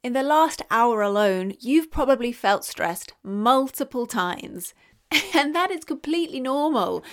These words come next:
Stress is, dare I say it,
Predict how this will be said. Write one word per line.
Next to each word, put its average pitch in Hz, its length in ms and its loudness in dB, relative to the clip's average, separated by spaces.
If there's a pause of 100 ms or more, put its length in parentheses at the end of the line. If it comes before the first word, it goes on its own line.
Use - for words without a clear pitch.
(600)
Stress - 640 0
is, 226 680 0 (200)
dare 233 260 4
I 233 80 0
say 226 380 -2 (180)
it, - 360 -14